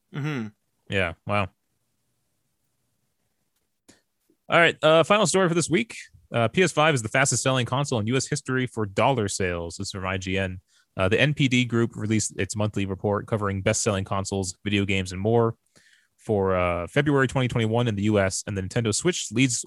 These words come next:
Speaker 2: the charge with the best-selling console for the month, with the P S five behind it in second.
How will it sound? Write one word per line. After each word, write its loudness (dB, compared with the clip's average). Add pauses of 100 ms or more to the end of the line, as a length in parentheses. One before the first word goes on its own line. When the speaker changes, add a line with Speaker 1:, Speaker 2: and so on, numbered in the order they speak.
Speaker 2:
the -2
charge 4
with -6
the 2
best-selling 2
console -8 (320)
for -4
the 2
month, -6
with -12
the -8
P 0
S 0
five 2
behind 0
it -2
in -6
second. -2